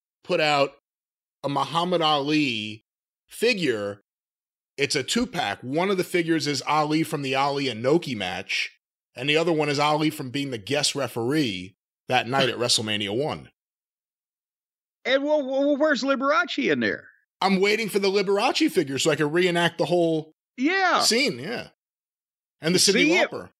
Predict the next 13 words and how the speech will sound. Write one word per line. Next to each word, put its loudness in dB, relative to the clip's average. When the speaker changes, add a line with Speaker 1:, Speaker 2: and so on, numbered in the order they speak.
Speaker 2:
if 0
he'd 2
have 0
had 0
somebody 0
in -2
charge 0
of -4
this 2
stuff, 0
we'd 2
have 2
Liberace 0